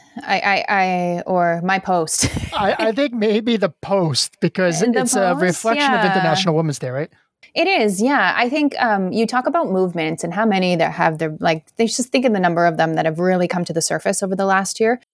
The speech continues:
Speaker 1: I think, uh, you know, with International Women's Day, uh, a lot of those movements were brought in, into this, um, you know, different women speaking on, you know, how, how they related to, to this important day.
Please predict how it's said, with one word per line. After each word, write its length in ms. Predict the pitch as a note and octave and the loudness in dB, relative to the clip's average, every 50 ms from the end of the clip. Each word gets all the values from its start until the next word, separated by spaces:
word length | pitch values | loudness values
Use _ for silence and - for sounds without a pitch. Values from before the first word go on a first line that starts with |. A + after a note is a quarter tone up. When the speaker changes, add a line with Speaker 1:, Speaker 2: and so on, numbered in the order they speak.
| _ _ _ _ - | _ _ _ _ 0
Speaker 1:
I 540 | F3 E3+ E3+ F3 F3 F3 F3 F3 F3+ F3+ - | 2 2 4 4 4 4 4 2 0 0 0
think, 260 | - C4+ B3 A#3 - - - - - - - C#2+ - | 0 0 0 0 -2 -8 -8 -8 -8 -6 -4 -2 0
uh, 240 | A3 G#3 F#3+ F3 E3+ E3+ | 0 0 0 -2 -4 -2
you 100 | G#3+ A#3+ | 0 0
know, 100 | A#3 G#3 | 2 2
with 120 | G3+ G3+ G3+ | 0 0 0
International 540 | G3+ G3+ G3 F#3+ F#3 F3+ - - F#3 F3+ F3 | 0 0 2 2 0 0 0 -2 -2 0 0
Women's 340 | F3+ F3 F3+ F3+ F3+ E3+ | 0 0 0 0 0 0
Day, 500 | D#3+ F#3 F3+ F3 E3+ E3+ F3 F3 E3+ E3 - - | 0 2 2 2 2 2 0 0 -2 -4 -4 -2
uh, 360 | E3 D3+ C#3+ C#3+ C#3 C3+ - | -2 -2 0 -2 -2 -2 -2
a 80 | - F#3 | -2 0
lot 180 | F3+ E3+ D#3+ | 0 0 0
of 80 | E3+ F3 | 0 -2
those 220 | F3 F3 F3+ F3 | 0 -2 -2 0
movements 440 | E3+ F3+ F#3 F3+ E3+ F3 F3 - - | 0 0 0 0 0 -2 -4 -2 -2
were 120 | F#3 F3+ D#3+ | -2 -2 -2
brought 340 | E3 E3+ E3 D3+ D3 - _ _ _ _ _ _ _ _ | -2 -2 0 0 -2 -4 _ _ _ _ _ _ _ _
in, 480 | - - C#3 E3+ F#3 G#3+ A3 A3 G#3+ G3+ - - - - - | -10 -4 -2 0 0 2 2 0 0 -2 -4 -12 -14 -14 -6
into 320 | - F#3+ F#3+ G3 F#3+ - F3+ | -2 0 0 2 2 0 0
this, 440 | E3 D#3+ B2 D3+ - - - - - - | 2 2 0 0 -2 -4 -6 -6 -6 -4
um, 380 | - E3 D#3+ D#3 D3+ D3+ D3+ D#3+ | -4 -2 -2 -2 -2 -4 -2 -2
you 120 | E3+ F#3 | -2 0
know, 180 | E3+ D#3 D#3+ E3 | 2 2 0 2
different 300 | E3 F3 - - E3 D#3 | 2 0 0 0 -2 0
women 240 | E3 E3 D#3+ D#3+ E3 | 0 0 0 0 -2
speaking 580 | - - - E3 - E3 D#3+ D#3 D#3+ D#3+ D3+ - _ | 0 0 0 0 0 0 0 0 -2 -4 -6 -6 _
on, 440 | - D3 C#3+ C#3+ C#3 C#3 C3+ C3 - _ - - | -4 -2 -2 0 -2 -2 -4 -4 -8 _ -14 -4
you 160 | - G3+ F#3+ | 0 0 2
know, 160 | F3 D#3+ D#3+ | 2 0 -2
how, 340 | D#3 - F3 E3+ E3 D#3 - - | -2 -2 0 0 0 -2 -2 -2
how 140 | F3+ F3 | -2 0
they 180 | F3 F#3 F#3 F#3 | 2 2 0 0
related 420 | F3 F3+ E3 E3+ E3+ E3+ F3 E3+ - | 0 0 0 0 0 0 0 -2 -2
to, 260 | - - E3 D#3+ - - - | -4 -2 -2 -2 -2 -6 -4
to 160 | - G3 F#3 | -2 0 0
this 180 | E3+ F3 - | 0 -2 -4
important 400 | - E3+ - E3 D#3 C3+ - E3 | -4 -6 -2 -2 -4 -2 -2 0
day. 220 | E3 E3+ F3 F#3 | 2 2 2 2